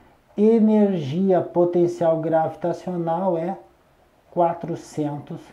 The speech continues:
joules. Então, a outra energia potencial aqui que eu tinha, né, só tem a gravitacional, quatrocentos joules. Então, a energia mecânica, que é a soma da cinética mais a potencial, a energia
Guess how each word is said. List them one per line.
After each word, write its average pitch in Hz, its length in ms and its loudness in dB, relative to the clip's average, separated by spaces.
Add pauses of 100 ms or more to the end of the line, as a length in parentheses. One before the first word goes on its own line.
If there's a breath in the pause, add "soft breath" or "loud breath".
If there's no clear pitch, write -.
(720)
joules. - 520 -8 (640 soft breath)
Então, 294 320 2 (140)
a 196 140 6
outra 208 440 8
energia 202 840 4
potencial 170 920 2
aqui - 200 -6
que 170 160 -8
eu 131 120 -2
tinha, 220 320 -6
né, 175 180 -8 (400 soft breath)
só 170 240 0
tem 170 240 -2
a 160 60 -2
gravitacional, 170 920 0 (320)
quatrocentos 165 960 -4
joules. 113 340 -12 (500 soft breath)
Então, 302 200 6
a 269 120 6
energia 233 440 6
mecânica, 226 640 4
que 202 100 0
é 202 40 6
a 185 100 6
soma 185 340 2
da 180 120 4
cinética 180 540 -2
mais 180 180 0
a 185 40 4
potencial, 190 600 2
a 208 40 4
energia 170 720 0